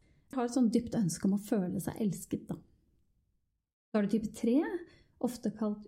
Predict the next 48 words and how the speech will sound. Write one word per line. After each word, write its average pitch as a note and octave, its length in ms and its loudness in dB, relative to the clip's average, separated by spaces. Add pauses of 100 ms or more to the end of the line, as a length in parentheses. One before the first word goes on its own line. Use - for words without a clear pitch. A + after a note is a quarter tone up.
(100)
utretteren, A3 800 4
som A#3+ 240 2
har G3+ 160 2
et G3 100 -6
behov G3+ 300 2
for G#3 100 2
å G#3 80 4
lykkes, C#4+ 680 0 (240)
og B3+ 240 0
har C4 180 2
et C#4 120 0
ønske B3 480 6
om B3+ 260 2
å B3 120 2
føle G#3+ 380 2
seg A3 140 2
verdifull A3 800 4
og A#3 240 0
bidra G3+ 440 4
til A3 120 0
verden F#3 400 2
med G3 140 0
det F#3+ 180 2
de G#3+ 60 2
kan A3 420 2
og A#3 80 2
alt G3 160 2
det G3 120 2
de G#3 80 0
får G3+ 340 -2
til. E4 280 4 (480)
Men C#4+ 120 8
så D4+ 140 2
kan E4 220 8
det A#3 140 6
også G#3+ 220 2
forvrenges, A#3 560 4
da, A3 240 2 (100)
i A3 100 2
et A3 120 -4
sånt G#3+ 320 4 (200)
evig G3 420 2
jag F3+ 320 -2
etter, G3 360 0
eh, G3 300 -2
suksess G3 640 -2
og G#3 100 2
et G#3 160 -2